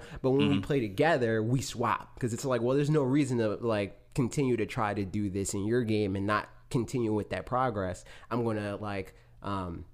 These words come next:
Speaker 1: make progress in my other quest, right?
Speaker 2: Right, right, right.
Speaker 1: So it gives you a reason to do everything,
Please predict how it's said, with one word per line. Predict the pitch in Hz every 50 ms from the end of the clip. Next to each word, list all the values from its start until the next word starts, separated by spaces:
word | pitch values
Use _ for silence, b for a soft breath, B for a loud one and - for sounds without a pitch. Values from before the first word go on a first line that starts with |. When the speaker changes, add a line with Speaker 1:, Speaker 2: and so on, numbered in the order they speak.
| - - - - - - - - - - - - - - - - - - 123
Speaker 1:
make | 151 156 147 139 - -
progress | 123 131 123 120 117 113 113 110 107 -
in | 113
my | 107 104 98
other | 87 - 123 117 113 104
quest, | - - - - - - - - - - - - - - - - - - - -
right? | 107 101 98 - -
Speaker 2:
Right, | 101 95 87 82 73 - -
right, | 92 87 76 - -
right. | - - - - -
Speaker 1:
So | 180 160
it | 143
gives | 165 180 156
you | 165 160
a | 139
reason | 127 151 170 160 127 135 120
to | 113
do | 110 107 123 104 110
everything, | 139 147 139 127 117 110 98 - 104 98 92 90 92